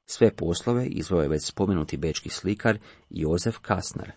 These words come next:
a ukrašavanje bečki umjetnik Franjo Renner. Zidne i oltarne slike u svetištu crkve posvećene su teološkim temama. Tu su slavni crkveni naučitelji i teolozi, i apostol Pavao,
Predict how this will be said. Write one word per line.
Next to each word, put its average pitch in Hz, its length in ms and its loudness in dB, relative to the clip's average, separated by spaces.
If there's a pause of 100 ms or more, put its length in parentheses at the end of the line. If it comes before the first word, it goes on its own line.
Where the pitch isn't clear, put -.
(520)
a 107 60 6
ukrašavanje 95 640 4
bečki 80 400 -2
umjetnik 90 480 -2
Franjo 87 340 0
Renner. 87 360 0 (840)
Zidne 101 420 4
i 85 120 4
oltarne 87 360 4
slike 87 340 -4
u 69 60 -4
svetištu - 440 -4
crkve 104 460 -2 (460)
posvećene 101 540 4
su - 220 -2
teološkim 107 580 2
temama. 80 460 -2 (440)
Tu 107 100 -2
su 98 120 0
slavni 104 400 2
crkveni 87 380 0
naučitelji 82 540 0
i 82 80 0
teolozi, 87 520 2 (540)
i 82 100 2
apostol 87 460 0
Pavao, 95 460 2